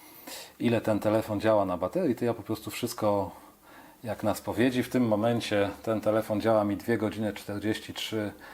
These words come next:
minuty, a ładowałem go czterdzieści pięć godzin temu, czyli dwa dni temu. O. I jeszcze mi czterdzieści jeden procent telefon szacuje. No, czyli to oczywiście wszystko zależy,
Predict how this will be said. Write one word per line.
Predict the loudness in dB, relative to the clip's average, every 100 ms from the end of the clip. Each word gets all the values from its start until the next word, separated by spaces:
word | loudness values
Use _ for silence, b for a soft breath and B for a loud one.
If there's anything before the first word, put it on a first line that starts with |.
| B B B B -14
minuty, | -4 0 2 2 4 2 2 -2 -12 -20 _ _ _ 2
a | 4 6
ładowałem | 4 4 2 2 4 4 2
go | 2 2 2 -2 -14 -20
czterdzieści | -14 -12 -6 -6 -6 -8
pięć | -4 -4 -2
godzin | -2 -2 -4
temu, | -2 0 0
czyli | 0 0 2
dwa | 2 2
dni | 2 -2 -4 B B B -10
temu. | -4 -4 -4 -4
O. | 0 0 -2 B B B B -10
I | -2 2 4
jeszcze | 4 2 0
mi | 2 0 -2 B B B B B -20 -20 -20 -20 -18
czterdzieści | -6 -4 0 -2 0
jeden | 0 0 0
procent | 2 2 0 -4 -6
telefon | -2 0 0 -4
szacuje. | -4 -4 -2 2 4 2 B B -4
No, | 2
czyli | 4 4
to | 4 4
oczywiście | 4 2 2
wszystko | -2 -2 -2
zależy, | 2 2 2 0 -4